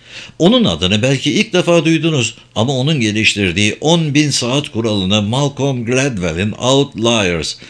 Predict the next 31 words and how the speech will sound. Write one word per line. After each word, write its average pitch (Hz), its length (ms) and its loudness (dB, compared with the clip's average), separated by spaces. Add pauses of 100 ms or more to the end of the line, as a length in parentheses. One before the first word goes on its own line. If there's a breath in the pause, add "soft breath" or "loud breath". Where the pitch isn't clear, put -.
(120 loud breath)
Çizginin 127 600 -2
Dışındakiler 117 580 0
adlı 85 260 -2
kitabından 123 720 -2
biliyor 135 300 2
olmalısınız. 98 840 0 (640 loud breath)
Ericsson 208 480 4
uzun 185 340 0
yıllara 175 380 2
yayılan 92 460 0
araştırmalarında 104 920 0
tek 190 300 0
bir 180 140 4
soruya 175 360 2
yanıt 165 320 2
aradı. 90 420 0
Nasıl 165 440 2
başardılar? 101 880 0 (540 loud breath)
Bilimden 139 640 2
spora, 92 480 0
sanattan 139 600 0
inovasyona, 113 800 -2
aklınıza 143 520 -2
gelen 87 300 -2
her 147 180 0
alanda 87 500 -2
insanlar 143 640 0
mesleklerinde 135 880 0
zirveye 123 480 2
nasıl 107 320 2
çıktı? 82 560 -2